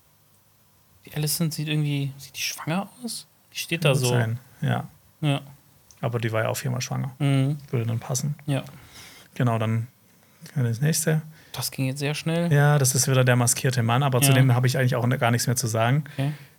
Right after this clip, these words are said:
Speaker 2: Dann kannst, ja, genau, kannst eigentlich in der Szene bleiben.
Speaker 1: Mhm. Das ist Daemon, der grad, hat er den umgehauen?
Speaker 2: Der hat den aus dem Bild geschlagen, ja.
Speaker 1: Ja. <laughs> Und, ähm,
Speaker 2: Als Klatscher.
Speaker 1: <laughs> und ja, er hat wieder seine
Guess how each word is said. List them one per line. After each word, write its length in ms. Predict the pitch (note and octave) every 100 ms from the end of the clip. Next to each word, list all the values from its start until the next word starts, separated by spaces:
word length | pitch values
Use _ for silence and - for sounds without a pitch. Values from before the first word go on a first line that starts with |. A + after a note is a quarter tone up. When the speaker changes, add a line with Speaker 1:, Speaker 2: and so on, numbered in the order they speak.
| _
Speaker 2:
Dann 120 | - A#2+
kannst, 380 | B2+ A#2 -
ja, 160 | B2 B2+
genau, 180 | B2 A#2+
kannst 180 | B2 B2+
eigentlich 180 | B2
in 80 | C3
der 100 | A#2+
Szene 240 | - B2+ A#2+
bleiben. 440 | A#2+ C3+ F3+ - -
Speaker 1:
Mhm. 360 | C#3 C#3+ F3+ - _ _ _ _ _ _ _ _ _ - - - -
Das 220 | C3 D3+
ist 240 | D3 -
Daemon, 460 | C#3+ D#3+ F#3+ A3+ B3+ - _ _ _
der 120 | C#3 C3+
grad, 440 | - C3+ C3+ - D3
hat 120 | C#3+
er 40 |
den 140 | C3+ C3
umgehauen? 580 | E3 F3 G3 G#3+ G3 - _ -
Speaker 2:
Der 80 |
hat 60 | B2
den 100 | B2+
aus 140 | B2
dem 80 | A#2+
Bild 180 | C3 B2+
geschlagen, 440 | - - A#2+ A2+
ja. 120 | C#3 - G#3+
Speaker 1:
Ja. 60 | - F#3 - - -
<laughs> 440 | - - - _
Und, 440 | D#3+ D#3 D3 - F#3
ähm, 200 | D3 D3
Speaker 2:
Als 120 | D3
Klatscher. 400 | D3 B2+ - A2 - _ _ - -
Speaker 1:
<laughs> 340 | - - - - _ _ - - - - - - - _
und 340 | - D#3 C#3+ -
ja, 140 | C#3
er 100 | C#3
hat 160 | C3+ C#3
wieder 180 | C#3
seine 460 | C3 B2+ B2+ B2+